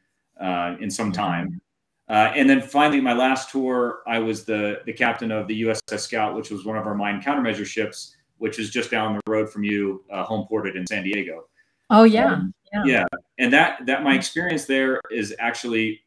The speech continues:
Speaker 1: the genesis of this project. Uh, and the reason for that is that, uh, shortly after I left command, I went to work, to do some work for our seal teams.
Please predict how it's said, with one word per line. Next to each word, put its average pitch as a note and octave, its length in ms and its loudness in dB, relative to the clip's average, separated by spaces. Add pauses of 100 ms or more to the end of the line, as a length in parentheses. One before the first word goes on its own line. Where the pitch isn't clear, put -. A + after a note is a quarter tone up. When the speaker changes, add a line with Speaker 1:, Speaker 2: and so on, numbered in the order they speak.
Speaker 1:
the A2 120 -4
genesis A#2 720 -2
of G#2 340 -2 (180)
this G#2 200 -6
project. A#2+ 540 0 (540)
Uh, G2+ 160 -2
and A2+ 100 -2
the A2+ 60 0
reason D3 300 2
for A#2 120 -4
that A2+ 320 0
is G#2+ 200 -6
that, A2 200 0 (260)
uh, G#2+ 240 -6
shortly C#3+ 340 0
after B2+ 240 0
I A#2 60 0
left A#2 240 -2
command, A#2 560 -2
I A2+ 100 -2
went A2+ 280 -4 (100)
to A2 140 -8
work, A2 260 -4 (260)
to - 120 -8
do B2 120 -2
some A#2 160 -4
work A2 220 -4
for A2 100 -6
our G2 120 -4
seal D3+ 240 2
teams. G#2+ 520 -4